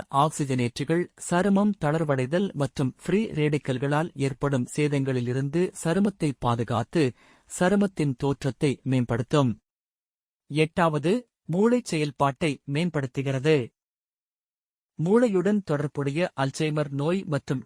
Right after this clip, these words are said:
டிமென்ஷியா உள்ளிட்ட பல்வேறு அறிவாற்றல் பாதிப்பு நோய்களிலிருந்து பாதுகாத்து, மூளையின் செயல்பாட்டை மேம்படுத்த பூண்டு நீர் உதவுகிறது. இதில் உள்ள கந்தக கலவைகள் மூளைக்கு இரத்த ஓட்டத்தை மேம்படுத்த உதவும் என்று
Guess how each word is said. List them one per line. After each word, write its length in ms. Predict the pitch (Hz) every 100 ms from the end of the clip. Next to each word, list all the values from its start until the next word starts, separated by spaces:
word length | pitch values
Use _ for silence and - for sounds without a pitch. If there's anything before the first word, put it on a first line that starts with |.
| 131
டிமென்ஷியா 540 | 175 175 160 - 175 170
உள்ளிட்ட 680 | 127 127 120 - 170 - -
பல்வேறு 560 | 151 151 165 180 214
அறிவாற்றல் 680 | - 131 151 151 143 151 120
பாதிப்பு 520 | 113 127 135 - 170
நோய்களிலிருந்து 840 | 143 135 135 127 123 123 135 170 190 -
பாதுகாத்து, 680 | 127 120 120 117 - 190 131 - _ _ -
மூளையின் 500 | 147 196 208 185 160
செயல்பாட்டை 720 | 143 139 139 139 131 147 120
மேம்படுத்த 720 | 127 131 131 123 - 156 - _
பூண்டு 340 | 170 180 156
நீர் 260 | 139 135 -
உதவுகிறது. 640 | 135 127 120 120 123 143 131 - _ _ _ _ _ _ _ _ -
இதில் 280 | 190 220 196
உள்ள 380 | 165 170 180 -
கந்தக 400 | 151 170 196 214
கலவைகள் 640 | - 139 135 135 170 208 -
மூளைக்கு 680 | 143 160 214 208 - 208 -
இரத்த 380 | 151 156 190 156
ஓட்டத்தை 500 | 139 - 143 156 139
மேம்படுத்த 640 | 139 147 160 147 139 151
உதவும் 440 | 131 131 139 147 139
என்று 340 | 131 135 165